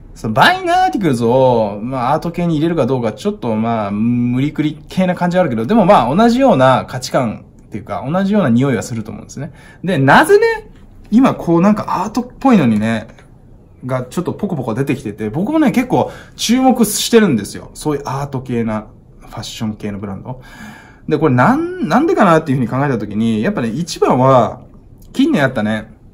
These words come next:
ロゴとか、プリントものの、その、トレンド、ブームの反動の最たるものかなっていうふうに思うんですよ。言うたらコピー不可能じゃないですか。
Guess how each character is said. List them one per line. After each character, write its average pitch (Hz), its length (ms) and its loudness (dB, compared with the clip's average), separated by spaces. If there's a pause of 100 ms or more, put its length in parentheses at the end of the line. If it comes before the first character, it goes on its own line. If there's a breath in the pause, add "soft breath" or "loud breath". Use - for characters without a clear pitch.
(600)
ロ 135 180 2
ゴ 214 140 4
と 233 120 0
か、 117 460 4
プ - 80 -6
リ 196 100 4
ン 233 100 4
ト 226 640 4
も 202 140 6
の 202 300 0 (420 loud breath)
の、 196 540 2
そ - 200 -6
の、 123 420 0
ト 135 100 -4
レ 139 100 4
ン 135 80 2
ド、 120 240 0
ブ 143 180 0
ー - 20 2
ム 107 260 0 (440)
の 208 120 4
反 190 340 4
動 214 540 6
の 254 200 8
最 269 300 4
た 165 100 6
る 143 60 0
も 135 80 4
の 147 100 4
か 131 80 6
な 127 100 4
っ - 80 -4
て 117 60 -6
い 113 40 0
う - 20 0
ふ 117 40 0
う - 20 -2
に 95 40 -6
思 143 220 0
う 131 40 0
ん 113 40 0
で 98 60 -6
す - 100 -14
よ。 - 120 -16 (240 loud breath)
言 226 100 0
う - 20 0
た 277 60 0
ら - 80 0
コ 330 140 2
ピ 277 100 4
ー - 40 2
不 - 80 -4
可 262 100 2
能 226 120 4
じ 135 60 0
ゃ 120 40 0
な 107 80 -4
い - 20 -14
で 87 60 -14
す - 100 -16
か。 - 120 -20